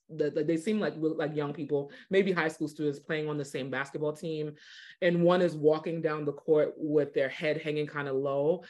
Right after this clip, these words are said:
And then their teammate comes up to them and just pushes their chin up and just pats them on the back. And I was like,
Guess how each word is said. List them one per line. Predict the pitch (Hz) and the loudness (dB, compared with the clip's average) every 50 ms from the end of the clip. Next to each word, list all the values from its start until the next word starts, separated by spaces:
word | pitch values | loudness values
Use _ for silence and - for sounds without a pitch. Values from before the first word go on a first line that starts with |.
| - - - _ _ | -20 -20 -20 _ _
And | 175 170 165 165 165 | 4 4 4 6 6
then | 170 170 170 170 | 6 6 6 6
their | 165 165 160 156 156 151 151 151 - - | 6 6 6 6 6 2 2 0 -2 -4
teammate | - 208 202 180 165 160 | -4 -2 2 2 2 2
comes | 165 175 160 160 | 0 -2 -4 -4
up | 160 156 | -4 -4
to | - - | -4 -6
them | 151 151 151 | -6 -6 -4
and | 147 147 | -4 -4
just | 151 147 - - - | -4 -6 -6 -10 -10
pushes | - 180 170 - 175 147 139 | -8 -6 -6 -6 -8 -8 -2
their | 156 147 135 | -2 -2 -2
chin | 143 - - 170 143 135 | -2 -6 -8 -8 -8 -8
up | 123 - - _ _ _ _ _ _ _ _ _ _ _ - | -10 -12 -14 _ _ _ _ _ _ _ _ _ _ _ 0
and | 160 160 156 151 | 0 0 2 0
just | 160 151 151 - _ | -2 -2 -2 -6 _
pats | - - 175 165 170 - | -2 0 0 0 0 0
them | - 170 160 | -2 -2 -2
on | 156 151 | -2 -2
the | 151 | -2
back. | 151 147 151 156 160 165 165 175 | -2 0 0 2 2 0 0 -2
And | 160 160 | -4 -4
I | 156 | -2
was | 156 151 147 160 | -2 -4 -2 -2
like, | 147 139 131 127 - | -2 -2 -2 -4 -6